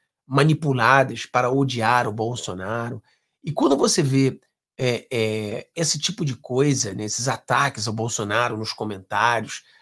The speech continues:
você começa a entender que realmente, ah, o povo brasileiro não tá entendendo da política.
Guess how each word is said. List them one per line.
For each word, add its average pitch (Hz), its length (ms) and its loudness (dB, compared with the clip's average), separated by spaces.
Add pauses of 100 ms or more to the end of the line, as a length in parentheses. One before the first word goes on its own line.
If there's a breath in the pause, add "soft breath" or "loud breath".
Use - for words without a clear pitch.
(180 soft breath)
você 165 240 0
começa 180 320 2
a - 20 2
entender 165 440 0
que 160 180 -4
realmente, 147 840 0 (680)
ah, 131 120 -6
o 139 100 -4
povo 156 300 0
brasileiro 135 560 2
não 147 160 0
tá 135 100 0
entendendo 113 540 -2
da 98 100 -6
política. - 640 -20